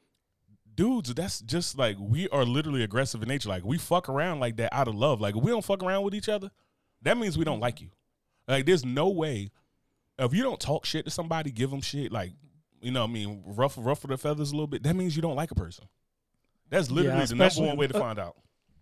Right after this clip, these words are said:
Speaker 2: especially in the military. I mean, that, that's a, I mean, you can't be more, you couldn't be more on there. I mean, like, the, the first thing that drew me to, like, being your friend, you know, I knew you were from up north, but I didn't know where.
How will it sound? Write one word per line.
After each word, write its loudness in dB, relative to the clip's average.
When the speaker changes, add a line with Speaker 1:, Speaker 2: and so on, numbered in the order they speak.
Speaker 2:
especially 2
in -2
the -2
military. 0
I -2
mean, 4
that, 6
that's 0
a, 0
I -4
mean, 0
you 2
can't 4
be 2
more, 2
you -6
couldn't -2
be 0
more 2
on 2
there. -2
I -4
mean, 2
like, 2
the, 2
the -6
first 4
thing 2
that -2
drew 4
me 4
to, -4
like, 2
being 2
your 0
friend, 0
you -2
know, 2
I 0
knew 6
you 0
were 0
from 0
up 6
north, 0
but 0
I 2
didn't 2
know 0
where. -4